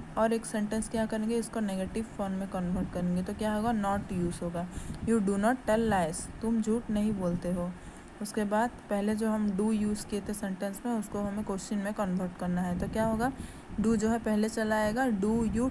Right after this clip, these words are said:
tell lies, क्या तुम झूठ बोलते हो। उसके बाद और एक sentence क्या होगा, जो negative sentence किए थे do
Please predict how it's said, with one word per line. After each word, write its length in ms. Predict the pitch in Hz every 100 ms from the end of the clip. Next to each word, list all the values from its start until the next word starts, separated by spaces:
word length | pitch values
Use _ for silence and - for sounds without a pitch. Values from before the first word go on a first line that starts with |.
| -
tell 300 | 208 214 220
lies, 380 | 208 175 175 - - - - -
क्या 120 | 220
तुम 220 | 220 240
झूठ 200 | 220 220
बोलते 380 | 202 202 185 180
हो। 220 | 185 175 - - - - - - - - -
उसके 240 | 196 185 208
बाद 220 | 202 208
और 140 | 220
एक 100 | 226
sentence 440 | 214 220 208 214 214
क्या 160 | 220
होगा, 320 | 208 202 226 269 - - - - - - - -
जो 60 |
negative 480 | 208 202 196 190 240
sentence 460 | - 226 208 208 208
किए 180 | 214 196
थे 140 | 220
do 160 | 196